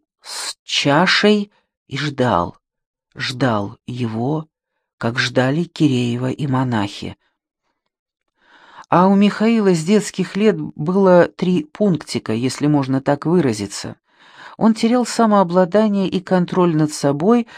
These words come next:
когда при нём унижали человека, мучили животных, а ещё когда он заставлял других ждать себя. «Успокойтесь», вдруг мягко сказал старец.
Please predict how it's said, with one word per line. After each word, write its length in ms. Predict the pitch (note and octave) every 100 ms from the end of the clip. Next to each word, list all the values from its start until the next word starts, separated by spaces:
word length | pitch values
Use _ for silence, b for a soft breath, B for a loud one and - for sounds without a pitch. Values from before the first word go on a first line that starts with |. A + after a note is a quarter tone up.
| B B
когда 340 | - D#3 G3+ G#3+
при 180 | G3 F#3
нём 300 | G#3 A3 -
унижали 540 | F3+ F#3 E3+ F3+ G3
человека, 800 | F3+ - D3 C3+ E3 G#3 A3+ A3 b b b
мучили 500 | C#3+ G3+ - D3+ D3
животных, 640 | C#3+ D3 A3 A#3 A3+ G#3+ B B B B
а 80 | F#3
ещё 340 | G3+ - B3
когда 360 | A#3+ G3+ F3+ A3
он 140 | G#3+
заставлял 680 | F3 F#3 - E3+ E3 G3 G3
других 480 | D#3+ E3+ D#3 F#3+ F#3
ждать 400 | D#3 D3 F3+ E3+
себя. 600 | - F#3+ D#3 C#3+ G#2+ - _ _ _ _ _ _ _ _
«Успокойтесь», 1800 | F#3 G3+ - - G3 G3 - C#3 A#2+ G#2+ F2+ - F#2 F2+ - - - - _ _ _ _ _ _ -
вдруг 400 | C3+ D#3 C#3+ -
мягко 440 | C#3+ F#3 G#3+ -
сказал 460 | F3+ - C3 D3 D#3
старец. 640 | - - A2+ G2+ - -